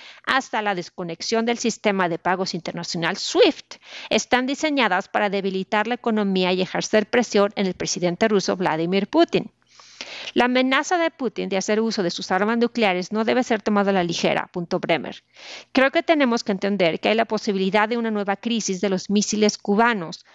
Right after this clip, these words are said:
algo de lo que no hemos tenido que preocuparnos durante treinta años y ahora sí. Tenemos que reconocer que existe el potencial de una confrontación entre dos potencias nucleares,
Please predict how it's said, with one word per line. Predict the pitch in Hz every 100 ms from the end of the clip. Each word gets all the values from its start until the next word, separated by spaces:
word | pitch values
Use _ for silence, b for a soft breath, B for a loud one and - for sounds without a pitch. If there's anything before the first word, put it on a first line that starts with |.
| b
algo | 233 254 269
de | 247
lo | 214
que | - 185
no | 196 220
hemos | 247 247 254
tenido | - 226 202 202
que |
preocuparnos | 196 180 - 175 240 196 202 214
durante | 196 180 - 170
treinta | 196 208 247
años | 220 196 202 165
y |
ahora | 170 175
sí. | 185 311 240 B B B B B
Tenemos | - 233 254 262 311
que | -
reconocer | 254 - 214 196 170 156 -
que | 220
existe | - 233 247
el | 240
potencial | 233 214 196 - 170
de | 180
una | 214 233
confrontación | 240 220 208 185 175 - 220 240
entre | 233 196
dos | 190
potencias | - 214 185 175 175
nucleares, | 180 - 196 180 165